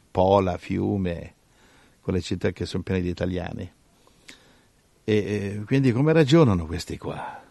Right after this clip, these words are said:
Eh, l'America va dove gli pare a bombardare l'Afghanistan, bombardare il Vietnam, bom-, bombardare l'Iraq, può farlo perché loro bevono Coca-Cola e sono Coca-Cola democratica però.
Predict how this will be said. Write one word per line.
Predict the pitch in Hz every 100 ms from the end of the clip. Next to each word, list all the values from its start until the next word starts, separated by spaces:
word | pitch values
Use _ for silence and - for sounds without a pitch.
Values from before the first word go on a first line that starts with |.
| - -
Eh, | - 117
l'America | 117 139 185 226 190
va | 165
dove | 156 165 156
gli | 147
pare | - 160 196
a |
bombardare | 156 143 135 127 143
l'Afghanistan, | 139 95 101 127 147 156 139 131
bombardare | 120 113 110 113 107
il |
Vietnam, | 95 120 143 156 151 - -
bom-, | 123 117 113
bombardare | 110 110 107 104 113 110
l'Iraq, | 107 104 127 165 135
può | 113 143
farlo | 143 160 196
perché | 135 117 120
loro | 117 135 139 117 -
bevono | - 113 120 117
Coca-Cola | - 113 139 131 117 131 143
e |
sono | - 107 101 - - _ -
Coca-Cola | 98 90 92 101 101
democratica | 95 95 - 85 85 - -
però. | - -